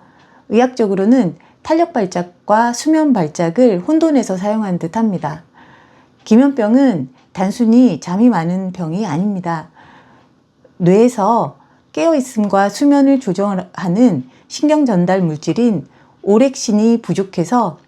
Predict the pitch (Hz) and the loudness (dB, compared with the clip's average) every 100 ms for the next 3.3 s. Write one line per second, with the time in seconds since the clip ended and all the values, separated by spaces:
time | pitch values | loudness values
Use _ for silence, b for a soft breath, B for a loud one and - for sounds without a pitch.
0 | _ _ _ - - 311 311 302 285 277 | _ _ _ -10 0 2 2 0 -2 0
1 | 277 208 151 151 190 240 254 b b - | 2 2 0 0 2 2 0 b b -4
2 | 320 330 277 240 226 175 170 175 160 190 | 2 4 4 4 0 -2 -2 -4 -4 -2
3 | 262 311 | -2 -2